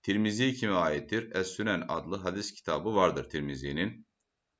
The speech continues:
Nesai'nin Es-Sünen adlı hadis kitabı vardır. Ahmet bin Hanbel'in El-Müsned adlı hadis kitabı vardır.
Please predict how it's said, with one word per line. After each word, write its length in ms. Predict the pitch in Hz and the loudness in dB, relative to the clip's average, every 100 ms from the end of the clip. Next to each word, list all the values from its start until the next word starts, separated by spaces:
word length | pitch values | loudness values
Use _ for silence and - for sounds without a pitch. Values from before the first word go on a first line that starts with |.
| _ _ _ _ - | _ _ _ _ -4
Nesai'nin 960 | 92 - 104 101 98 98 110 120 - 95 | -2 4 6 6 6 4 2 0 -4 -6
Es-Sünen 420 | 92 - 113 87 | -4 0 0 2
adlı 300 | - 78 78 | -2 -4 -6
hadis 320 | 82 98 104 | -6 -6 -8
kitabı 300 | - 101 104 | -2 -2 2
vardır. 500 | 110 107 104 113 110 _ - | 4 4 4 0 0 _ -2
Ahmet 380 | 90 101 113 113 | 0 2 0 -2
bin 120 | 90 | -2
Hanbel'in 760 | 90 87 82 78 95 110 - _ | 0 0 0 0 0 -2 -8 _
El-Müsned 560 | 90 85 80 80 101 104 - | -2 0 0 -4 -2 -2 -2
adlı 260 | 82 78 | -4 -4
hadis 340 | 78 78 101 - | -8 -8 -10 -8
kitabı 340 | - 78 95 | -4 -2 2
vardır. 460 | 104 101 107 107 | 4 4 2 -2